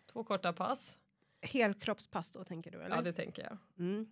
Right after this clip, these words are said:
Speaker 1: Jag tror att det är bra att köra helkropp i början, och gärna sån här, så att du verkligen får en ordentlig genomköre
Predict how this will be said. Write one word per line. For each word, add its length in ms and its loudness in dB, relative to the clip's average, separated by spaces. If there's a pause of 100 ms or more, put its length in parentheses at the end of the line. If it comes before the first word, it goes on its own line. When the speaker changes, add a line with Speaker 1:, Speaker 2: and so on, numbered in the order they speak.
(120)
Speaker 1:
Jag 140 0
tror 280 2
att 120 2
det 60 2
är 40 4
bra 400 6
att 120 0
köra 280 6
helkropp 520 2
i 40 0
början, 420 6
och 420 0
gärna 300 4
sån 180 0
här, 340 2
så 120 -6
att 60 -6
du 60 -6
verkligen 420 2
får 260 -2
en 180 2
ordentlig 380 0
genomköre 560 2